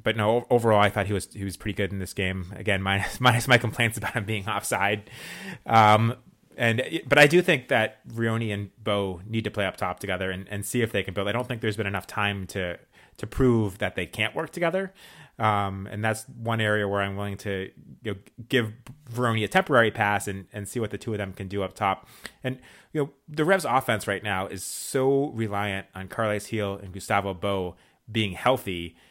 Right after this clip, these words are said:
to, to, I think, be successful, that if the two of them, if either of them gets hurt,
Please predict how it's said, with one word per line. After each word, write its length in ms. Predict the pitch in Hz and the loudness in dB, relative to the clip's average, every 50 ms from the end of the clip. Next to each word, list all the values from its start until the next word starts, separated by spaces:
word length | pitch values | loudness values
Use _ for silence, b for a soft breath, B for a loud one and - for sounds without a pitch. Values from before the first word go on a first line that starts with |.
| b b b b _ _ _ _ _ _ - - - - 113 | b b b b _ _ _ _ _ _ -20 -20 -18 -16 -12
to, 300 | - - 117 107 101 104 - - | -2 2 2 4 4 2 -2 -2
to, 120 | - 123 | 0 0
I 60 | 107 | 2
think, 220 | 104 - 117 104 - | 2 0 -2 -4 -4
be 80 | 107 | -6
successful, 720 | 98 - - - - 123 131 - - - 92 85 85 82 - | -6 -6 -10 -2 0 0 0 0 -2 -6 -8 -8 -8 -6 -2
that 220 | 107 98 92 92 92 | -2 -2 0 -2 -4
if 80 | - | -8
the 100 | - 117 | -10 -12
two 220 | 113 - 151 143 139 | -8 -4 -2 -2 -2
of 100 | 120 113 | 0 2
them, 180 | 113 110 104 | 0 0 0
if 120 | 92 - 156 | -2 -4 -4
either 180 | 180 180 160 | 0 0 0
of 80 | 117 95 | 0 0
them 320 | 104 92 95 95 92 98 - | -2 -4 -4 -8 -12 -14 -10
gets 180 | - 101 - - | -10 -10 -10 -4
hurt, 320 | - 139 123 101 - - | 0 0 0 0 -2 -6